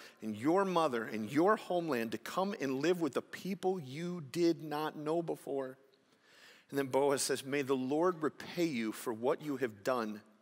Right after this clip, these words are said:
and may you richly be rewarded by the Lord, the God of Israel, under whose wings you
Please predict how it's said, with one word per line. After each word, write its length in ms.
and 160
may 120
you 220
richly 580
be 220
rewarded 680
by 160
the 120
Lord, 360
the 80
God 340
of 180
Israel, 500
under 260
whose 480
wings 420
you 460